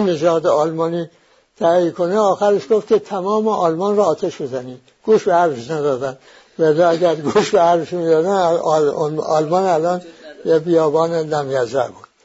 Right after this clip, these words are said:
دو، جنگ فرانسه با انقلابیون الجزایری که به خارج شدن این کشور از استعمار فرانسه انجامید، بدون آن،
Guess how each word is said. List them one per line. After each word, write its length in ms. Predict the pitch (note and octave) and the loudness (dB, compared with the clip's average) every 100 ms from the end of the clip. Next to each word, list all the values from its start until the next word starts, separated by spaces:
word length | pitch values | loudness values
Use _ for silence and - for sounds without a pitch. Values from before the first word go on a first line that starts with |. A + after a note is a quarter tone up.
| _ _ _ _ _ _ - | _ _ _ _ _ _ 2
دو، 300 | E3+ G3+ G#3 | 4 6 4
جنگ 400 | G3+ G#3+ A3+ G#3+ | 4 2 4 2
فرانسه 720 | G3+ F#3 F3 F3 E3 - G#3+ | 0 0 0 0 -2 0 2
با 260 | G3+ G3 | 2 0
انقلابیون 920 | - E3 E3 E3 E3 E3 D#3+ E3 F#3+ G3+ | -2 -6 -2 2 4 2 0 -2 -2 -2
الجزایری 1040 | G3+ E3 D3 D#3 D3 D#3 D3 C#3+ C3+ B2 _ _ _ _ _ _ _ - | -2 -4 0 0 2 2 4 2 0 -10 _ _ _ _ _ _ _ -4
که 100 | F3 | 0
به 160 | D#3 | 0
خارج 420 | - F#3 D#3+ D#3 | 2 0 2 0
شدن 380 | C#3 F#3 F3 G3+ | 0 -2 0 2
این 180 | G3+ F3+ | 0 0
کشور 400 | E3 C#3 G3+ F3 | -2 -2 0 0
از 200 | D#3+ C#3+ - _ _ _ _ _ | 2 -2 -4 _ _ _ _ _
استعمار 720 | E3 - - E3+ F3 F#3+ E3+ | -4 -2 2 2 4 2 2
فرانسه 460 | C3+ D#3+ D#3+ D#3 G#3+ | 0 0 0 0 0
انجامید، 600 | A3 F#3 G3 G3+ G#3 F#3 | 0 2 2 4 2 4
بدون 360 | F3+ F3+ G3+ G3 | 0 4 2 2
آن، 320 | F#3 F#3+ | -2 -4